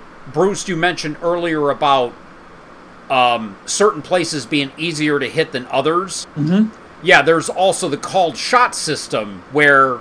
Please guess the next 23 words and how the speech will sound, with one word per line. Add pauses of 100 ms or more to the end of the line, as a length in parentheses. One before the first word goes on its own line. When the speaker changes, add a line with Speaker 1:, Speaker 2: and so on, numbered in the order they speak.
Speaker 1:
now
this
one
I
do
use
because
I
have
a
lot
of
people
who
do
called
shots
in
my
games. (540)
Um, (120)
minus
two